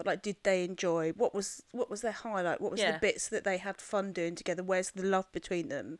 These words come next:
Speaker 2: Mm.
Speaker 1: You can't find that, because what you do get when you now look for Damage
Speaker 2: Yes.
Speaker 1: is newspapers reporting on what happened in the big reunion where
Speaker 2: Yes.
Speaker 1: they had the confrontation. That's what it's all about, which feeds into the,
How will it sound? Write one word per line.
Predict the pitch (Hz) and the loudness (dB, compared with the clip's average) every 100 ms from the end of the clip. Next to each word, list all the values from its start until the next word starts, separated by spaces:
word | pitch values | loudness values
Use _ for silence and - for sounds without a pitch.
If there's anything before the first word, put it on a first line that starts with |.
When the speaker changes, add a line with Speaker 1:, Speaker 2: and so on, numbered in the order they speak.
| - | -4
Speaker 2:
Mm. | 214 202 160 | -2 0 -2
Speaker 1:
You | |
can't | 151 - 208 196 - | -6 -2 0 0 -2
find | 185 175 | -2 0
that, | 170 - | -2 -2
because | 180 - 196 | -4 -4 0
what | 202 | -2
you | 185 180 | -2 -8
do | - 220 | 0 0
get | 202 147 160 - | 2 0 0 -2
when | 180 180 | -6 -4
you | 185 | -4
now | 180 180 | -2 0
look | 214 - | -2 -2
for | - | -8
Damage | 180 165 160 160 - | -2 -2 -4 -10 -2
Speaker 2:
Yes. | 180 160 - - | 6 6 4 0
Speaker 1:
is | 202 214 | 0 0
newspapers | 202 - 208 190 208 190 175 - - _ | -4 -2 -2 -2 -2 -4 -4 -12 -20 _
reporting | 196 190 - 214 165 185 | 0 0 4 4 4 2
on | 190 190 | -2 0
what | 185 - | -2 -2
happened | 170 - 190 | -8 -8 -6
in | 185 | -6
the | 190 | -4
big | 185 - | -6 -4
reunion | 190 180 175 175 185 | -2 -2 -2 -4 -6
where | 170 165 165 - | -4 -6 -6 -4
Speaker 2:
Yes. | 151 151 - - | -4 -4 -10 -4
Speaker 1:
they | - | -2
had | 170 180 | -2 -4
the | - 180 175 _ | 0 0 0 _
confrontation. | - 170 175 160 156 156 254 - | -10 -10 -10 -8 -8 -8 -14 -8
That's | 180 - | -8 -8
what | 175 | -10
it's | 156 - | -8 -8
all | 170 | -8
about, | - 117 113 | -10 -12 -8
which | 180 - | -10 -8
feeds | - 196 170 190 | -4 -2 -2 -6
into | 170 175 180 | -8 -8 -6
the, | 175 170 | -4 -4